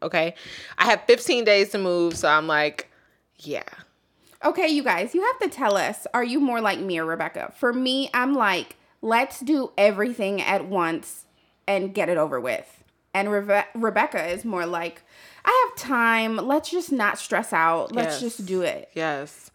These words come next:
Speaker 2: And
Speaker 1: It's a stressful time already. I don't wanna add more stress to my life.
Speaker 2: But if you organize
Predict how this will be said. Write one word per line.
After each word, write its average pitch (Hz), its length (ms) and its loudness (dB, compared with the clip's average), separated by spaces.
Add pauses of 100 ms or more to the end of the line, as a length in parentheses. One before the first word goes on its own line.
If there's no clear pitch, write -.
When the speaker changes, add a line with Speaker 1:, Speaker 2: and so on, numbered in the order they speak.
Speaker 2:
And 269 520 2
Speaker 1:
It's 247 180 6
a - 100 8
stressful 262 440 6
time 202 320 6
already. 165 280 8
I 147 120 8
don't 196 120 6
wanna 220 240 6
add 170 260 6
more 160 220 -2
stress - 460 -4
to 170 60 -12
my 143 180 -4
life. 131 580 -4
Speaker 2:
But 277 160 4
if 330 100 6
you 269 140 -2
organize 277 1000 2